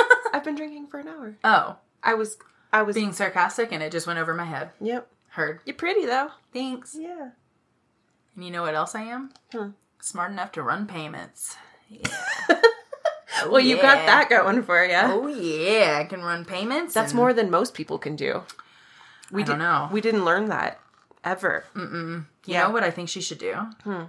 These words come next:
Speaker 1: She should offer a free seminar.
Speaker 2: <gasps> You're right. Like a whole, no, no, not just a seminar,
Speaker 1: <gasps>
Speaker 2: but like a three-week course
Speaker 1: <gasps>
Speaker 2: on how to
Speaker 1: This is
Speaker 2: just
Speaker 1: genius.
Speaker 2: run payments.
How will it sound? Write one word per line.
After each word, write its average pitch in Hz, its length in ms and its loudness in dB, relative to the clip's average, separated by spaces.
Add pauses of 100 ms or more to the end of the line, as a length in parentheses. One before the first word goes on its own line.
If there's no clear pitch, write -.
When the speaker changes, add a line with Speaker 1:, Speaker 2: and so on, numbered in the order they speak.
Speaker 1:
She - 200 -8
should - 160 -4
offer 165 280 2
a 156 60 -6
free 156 240 -10
seminar. 160 580 -10
Speaker 2:
<gasps> 302 320 -4 (100)
You're 202 180 0
right. 175 580 2 (640)
Like 196 200 -6
a - 40 -8
whole, 208 580 0
no, 160 460 0
no, 185 160 -8
not 185 260 2
just - 220 -8
a 247 60 -6
seminar, 170 560 -4 (100)
Speaker 1:
<gasps> - 120 -20
Speaker 2:
but 208 360 0
like 185 160 4
a 160 40 -8
three-week 180 840 -8
course - 580 -6
Speaker 1:
<gasps> - 40 -6
Speaker 2:
on 403 640 4
how 202 260 6
to 196 100 -4
Speaker 1:
This 214 220 -8
is - 20 2
Speaker 2:
just 233 260 6
Speaker 1:
genius. 160 480 -6
Speaker 2:
run 202 380 2 (160)
payments. 160 600 -6